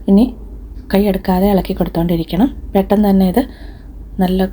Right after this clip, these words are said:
കുറുക്കായിട്ട് കിട്ടും. ലോ ഫ്ലെയിമിൽ വെച്ചിട്ട് വേണം ഇത് കുറുക്കിയെടുക്കാനായിട്ട്. ഇപ്പം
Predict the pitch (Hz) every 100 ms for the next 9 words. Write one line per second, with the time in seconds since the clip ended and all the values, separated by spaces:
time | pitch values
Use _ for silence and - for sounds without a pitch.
0 | - 180 - 185 165 175 165 - 254 -
1 | - - _ _ _ _ - 214 208 220
2 | 240 233 240 247 214 262 208 190 311 -
3 | 202 - - - - - 185 170 175 170
4 | 156 - - _ _ _ _ _ _ _
5 | _ _ _ _ - - _ _ - -
6 | - - -